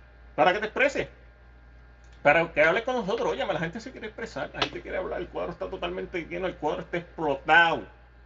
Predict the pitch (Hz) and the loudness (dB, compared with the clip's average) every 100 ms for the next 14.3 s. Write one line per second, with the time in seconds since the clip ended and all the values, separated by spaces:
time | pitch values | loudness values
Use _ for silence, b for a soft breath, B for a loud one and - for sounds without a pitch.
0 | - b b b 156 175 175 220 226 233 | -20 b b b -6 -4 -2 0 2 2
1 | 220 262 240 202 170 165 180 214 277 302 | 0 0 2 2 2 2 0 -4 -4 -6
2 | 208 147 135 131 - 160 196 202 - 180 | -6 -4 -2 -2 0 0 0 -2 2 6
3 | 202 180 160 175 - - - - - - | 8 6 4 -4 -12 -20 -20 -20 -20 -20
4 | - - - 143 160 143 143 208 233 208 | -20 -20 -2 2 4 4 2 0 0 2
5 | 180 208 220 - - 127 165 196 190 214 | 2 0 -2 -10 -4 -2 0 -2 0 2
6 | 220 180 156 190 196 202 185 - 147 190 | 2 2 2 0 -4 -4 -4 2 4 4
7 | 165 95 - - - 107 127 185 185 165 | 2 -8 -12 -20 -16 -4 0 2 2 2
8 | 508 427 135 120 165 175 127 - - - | 0 0 0 0 0 -2 -4 -16 -20 -20
9 | - - - 175 285 285 294 302 320 - | -20 -16 -6 -2 -2 2 2 0 -4 -6
10 | - - - - - - - - - 117 | -8 -20 -20 -20 -20 -20 -20 -20 -8 -2
11 | 147 170 196 190 - - 277 247 - - | 0 0 -2 -2 0 4 6 6 0 -16
12 | - - - - - - - - - - | -20 -20 -20 -20 -20 -20 -20 -20 -20 -20
13 | - - - - 120 131 156 170 185 202 | -20 -20 -20 -16 0 2 4 4 4 4
14 | 277 262 262 | 4 4 0